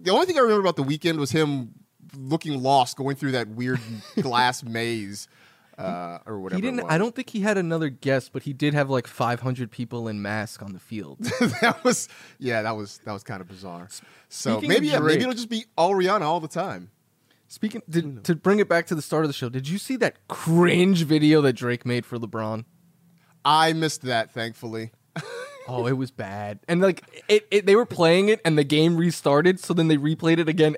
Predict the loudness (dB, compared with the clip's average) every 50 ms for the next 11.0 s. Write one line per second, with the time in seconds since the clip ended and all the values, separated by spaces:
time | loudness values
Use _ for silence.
0 | -2 -4 0 0 0 0 2 4 4 4 6 4 2 2 2 2 0 0 -2 -2
1 | 0 -2 0 0 0 0 2 2 2 2 2 0 0 -2 -2 -6 -6 -4 -2 -2
2 | -2 -2 -2 0 2 2 2 0 0 0 0 0 0 0 -2 0 -2 -2 -2 -2
3 | -4 -4 -4 -6 -10 -10 -8 -4 -4 -4 -4 -4 -4 -4 -4 -4 -2 -2 -2 -2
4 | -2 -6 -6 -6 -4 0 0 0 2 2 -2 -4 -4 -6 -8 -10 -14 -16 -14 -14
5 | -14 _ _ -4 -4 -4 -4 -4 -16 -20 -16 -12 -12 -10 -10 -6 -2 -2 0 2
6 | 2 4 4 4 2 2 -2 -4 -6 -6 -6 -4 -4 -6 -6 -8 -10 -14 -16 -20
7 | _ _ -20 -20 _ _ -2 0 2 2 2 4 4 4 4 4 4 4 4 4
8 | 2 2 4 4 2 2 2 0 -4 -6 -6 -4 -4 -6 -6 -6 -10 _ -10 -8
9 | -8 -6 -4 -4 -4 -4 -4 -6 -8 -8 -10 -10 -10 -10 -10 -10 -12 -14 -14 -18
10 | -18 -16 -14 -14 -12 -12 -12 -14 _ _ -16 -14 -12 -12 -12 -14 -16 -20 -20